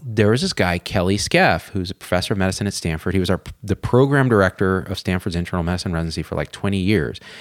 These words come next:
and is a nationally renowned figure in medical education. He actually has, I think, a degree in education and in medicine.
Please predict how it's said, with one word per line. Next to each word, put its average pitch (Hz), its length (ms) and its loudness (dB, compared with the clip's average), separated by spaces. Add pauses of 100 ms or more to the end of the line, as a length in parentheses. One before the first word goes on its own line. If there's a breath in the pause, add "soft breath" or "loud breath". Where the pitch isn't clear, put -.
(240 loud breath)
and 117 120 4
is 104 80 4
a 104 40 4
nationally 117 560 4
renowned 98 400 4
figure 92 280 0
in 82 160 -2
medical 90 300 0
education. 117 600 0
He 82 100 0
actually 95 260 2
has, 87 120 0
I 85 80 2
think, 87 160 -2
a 80 40 -2
degree 90 340 -2
in 85 80 0
education 82 640 -2
and 85 320 -4
in 80 280 -2
medicine. 82 460 -4